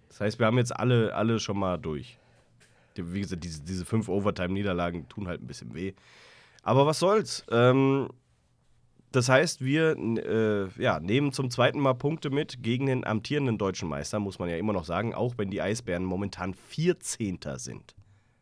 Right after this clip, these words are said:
Das bedeutet Abstiegsplatz. Denn Kassel macht nicht den Eindruck, als würden sie nicht hochgehen in der zweiten Liga. Ähm, da muss einiges passieren in Berlin.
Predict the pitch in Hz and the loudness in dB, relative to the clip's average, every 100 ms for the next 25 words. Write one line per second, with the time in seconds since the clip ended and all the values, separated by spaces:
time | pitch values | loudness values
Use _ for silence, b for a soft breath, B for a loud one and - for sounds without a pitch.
0 | _ - - _ _ _ _ _ 104 107 | _ -20 -20 _ _ _ _ _ -2 -2
1 | - 117 104 113 123 117 151 - - 143 | -2 0 2 0 -2 -4 -4 -4 -4 -4
2 | - 104 76 - - _ _ _ _ _ | -6 -6 -8 -8 -20 _ _ _ _ _
3 | 98 95 92 - - - 123 123 110 101 | 0 2 0 -2 -6 -2 -2 2 0 0
4 | 123 127 95 117 120 110 101 117 117 117 | 0 0 0 2 0 -2 -2 0 0 2
5 | 131 147 170 - 71 65 - _ - 87 | 0 0 -2 -4 -6 -8 -18 _ -6 -4
6 | 78 - 82 71 78 78 104 - b b | -4 -4 -6 -6 -8 -4 -4 -6 b b
7 | b b b - 104 107 104 98 95 90 | b b b -2 2 4 2 0 -2 -8
8 | _ _ _ _ _ _ _ _ - 101 | _ _ _ _ _ _ _ _ 0 2
9 | 107 120 131 - - 117 151 165 127 120 | 4 6 4 2 0 2 4 4 2 0
10 | 113 101 101 76 69 _ _ _ _ 95 | 0 0 -2 -4 -6 _ _ _ _ -6
11 | 87 78 73 73 | -2 -4 -6 -12